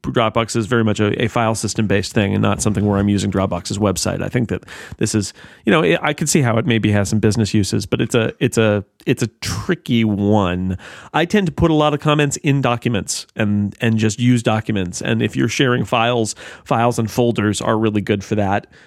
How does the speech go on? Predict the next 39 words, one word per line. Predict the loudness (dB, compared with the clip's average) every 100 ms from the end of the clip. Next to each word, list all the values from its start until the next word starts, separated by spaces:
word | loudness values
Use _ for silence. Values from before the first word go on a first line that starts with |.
| _
And, | -2 0 0 -2 -2
um, | 0 0 0 -2
so | 0 0 2
Dropbox, | 2 0 0 0 0 -4 -8 -4
because | -4 0 2
they | 2
don't | 2 0 0
get | -2 0
the | -2
kind | 0 0
of | 0 -2
special | -6 -2 -2 0 0 0
integration | -2 2 0 2 2 2
with | 2 0 -6 -4
something | -2 0 2
like, | 2 0 0
uh, | 0 0
the | 0
Finder | 0 0 2 0
on | 0
the | 0
Mac | 0 -2 -4 -2
that, | -2 -2 -16 -20 -20 -4
uh, | 0 0 0
that, | -2 0 0 2
uh, | 0
you | 2 0
might | 0 0
expect. | -2 -2 -2 -2 -4 -6
I, | -4 -4 -6 -16 -20 -6
I | -2
don't | 2
know. | 2 2
I, | -2 -4 0 0
I'm, | 2 2
uh, | 2 2 2 0 -4 -4
I, | -4 0 0
I |
was | 2 4 2 0